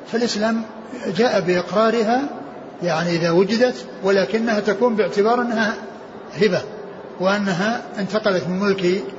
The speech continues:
المرقب إلى ملك المرقب في،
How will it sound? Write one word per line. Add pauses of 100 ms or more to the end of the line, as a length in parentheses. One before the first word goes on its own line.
(360)
المرقب (680)
إلى (240)
ملك (160)
المرقب (800)
في،